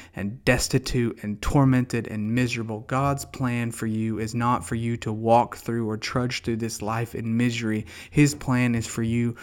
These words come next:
to have joy and to exist in a state of gladness. Now,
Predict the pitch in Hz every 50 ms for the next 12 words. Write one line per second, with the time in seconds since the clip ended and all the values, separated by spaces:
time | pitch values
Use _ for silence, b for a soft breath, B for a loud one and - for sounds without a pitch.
0 | B B B B - - 123 - - - 127 123 123 120 120 123 117 113 110 120
1 | 120 117 113 113 110 110 107 95 117 117 117 - - - - 117 117 123 123 113
2 | 110 120 123 123 120 - - - - 120 113 110 107 - - - - 117 110 110
3 | 110 - - 107 107 120 131 - 101 101 104 107 107 104 101 101 95 85 80 -
4 | - - B B B B B B - 131 131 131 127 123 117 113 -